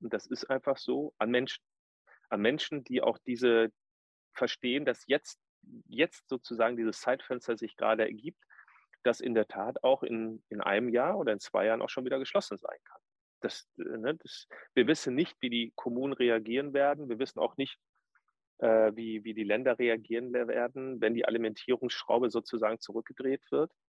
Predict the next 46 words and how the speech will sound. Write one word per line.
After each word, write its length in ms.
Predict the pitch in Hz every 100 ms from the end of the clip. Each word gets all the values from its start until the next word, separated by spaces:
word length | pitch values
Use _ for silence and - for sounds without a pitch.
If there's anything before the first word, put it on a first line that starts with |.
| _ _ _ _ _
Äh, 220 | 117 113 110
ich 180 | 139 -
bin 160 | 151 143
mir 100 | 139
nur 140 | 135
sicher, 540 | 123 127 135 123 117 - _ _
eins 240 | 110 127
kann 160 | - 127
man 100 | 120
nicht 180 | 139 -
mehr 120 | 117
zurückdrehen 580 | - 101 101 - 110 113
und 140 | 101
das 160 | 113 -
ist 280 | - - -
die 140 | -
gesellschaftspolitische 920 | 107 98 113 - 120 - 113 117 110 104
Debatte 380 | 104 107 - -
um 160 | 110
das 140 | 107 -
Thema 240 | 107 101
Innenstadt. 420 | 113 107 - - _ _
Ich 120 | -
glaube 240 | 113 117 113
nicht, 220 | 110 -
dass 160 | 139 123
wir 100 | 120
wieder 160 | 120
zurückkehren 560 | - 117 127 - 113 107
werden 200 | 110 110
in 100 | 101
eine 180 | 107 98
Zeit, 380 | - 107 117 - - - _ _ _ _
wo 140 | 120 110
wir 100 | 113
darüber 300 | 107 107 101
streiten, 580 | - 104 113 - 110
ob 200 | 98 110
wir 80 | 110
verkaufsoffene 640 | - - 110 - - - 95
Sonntage 400 | 101 113 98 90
brauchen 380 | - 80 - 80
oder 180 | 82
nicht. 180 | 80 -
Ich 60 | -
glaube, 160 | 113